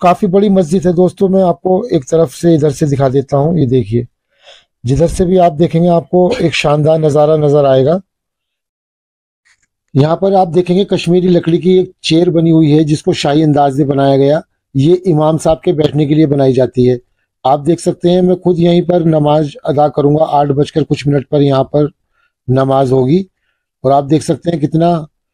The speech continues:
शानदार नज़ारा यहाँ का हम देख पा रहे हैं। तो इसके लिए भी एक लाइक करिए दोस्तों।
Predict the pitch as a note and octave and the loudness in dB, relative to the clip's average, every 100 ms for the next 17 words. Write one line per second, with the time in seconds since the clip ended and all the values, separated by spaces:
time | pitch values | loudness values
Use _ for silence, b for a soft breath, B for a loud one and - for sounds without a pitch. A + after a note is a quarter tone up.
0 | _ - C#3+ C#3+ D3 D#3 D#3+ D#3 C#3 D3 | _ -8 -4 0 2 2 2 0 0 2
1 | D#3 D3+ C#3+ B2+ D3 C#3 C#3+ C#3 C3 C3+ | 2 2 0 0 -2 0 -2 0 0 0
2 | C#3 D3 E3 _ _ _ _ _ _ _ | 0 -2 -4 _ _ _ _ _ _ _
3 | - D3+ D3 F3 D#3 D#3+ D3+ E3+ D#3 D3+ | -2 0 0 0 0 2 2 2 2 2
4 | D3+ - C#3 D3 D#3+ C#3+ C3+ - F3+ | 0 0 0 2 2 0 -2 -2 -2